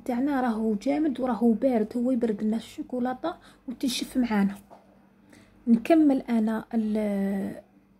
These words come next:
الايس cream هذا ولا هذا الاسكيمو بهذا الشكل.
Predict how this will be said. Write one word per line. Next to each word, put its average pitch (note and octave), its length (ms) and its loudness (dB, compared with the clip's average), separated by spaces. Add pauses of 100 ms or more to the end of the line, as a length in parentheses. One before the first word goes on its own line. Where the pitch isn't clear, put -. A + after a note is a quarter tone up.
(140)
الايس B3 260 -6
cream B3+ 260 2
هذا G#3+ 260 0
ولا G3+ 320 0
هذا A#3+ 340 -2
الاسكيمو A3+ 760 0 (2000)
بهذا A#3+ 360 2
الشكل. D4 420 -6